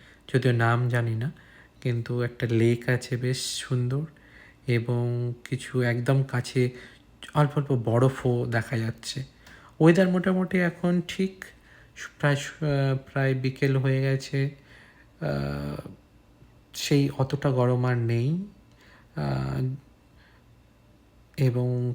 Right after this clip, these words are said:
পাহাড়ে দেখা যাচ্ছে একটু বরফ, ultimately একটু দেখা গেল বরফ, মনটা বেশ ভালো লাগছে, আহ, যে না, at least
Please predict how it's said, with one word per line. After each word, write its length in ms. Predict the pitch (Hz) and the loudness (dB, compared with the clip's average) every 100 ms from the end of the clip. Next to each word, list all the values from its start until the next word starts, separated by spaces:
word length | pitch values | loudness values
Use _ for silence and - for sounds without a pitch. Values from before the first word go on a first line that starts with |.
| - | -4
পাহাড়ে 680 | 127 120 123 120 123 123 123 127 - - - - | -2 0 -2 -2 -2 -2 -4 -8 -18 -20 -20 -6
দেখা 220 | 120 117 | -4 0
যাচ্ছে 360 | 120 - - 123 | -2 -2 -2 -2
একটু 240 | 120 - | 0 0
বরফ, 580 | 123 117 127 131 - - | 4 6 6 2 -6 -2
ultimately 560 | 131 120 127 120 - 127 | 0 2 2 0 -2 -6
একটু 280 | - - 123 | -6 -6 -2
দেখা 360 | 113 110 135 | 0 2 4
গেল 260 | 131 120 120 | 6 4 2
বরফ, 320 | 117 117 120 - - - - 131 | 0 -4 -6 -10 -20 -20 -6 0
মনটা 200 | 131 139 | 2 4
বেশ 180 | 131 - | 2 0
ভালো 320 | 120 120 127 | -2 0 0
লাগছে, 500 | 127 123 - - 135 - - - - - - | 0 -4 -8 -4 -4 -6 -16 -18 -20 -20 -8
আহ, 280 | 143 135 123 | -4 -4 -4
যে 160 | 120 | -2
না, 280 | 120 120 117 | 0 0 -2
at 140 | - 127 | -2 -2
least 240 | 127 | -2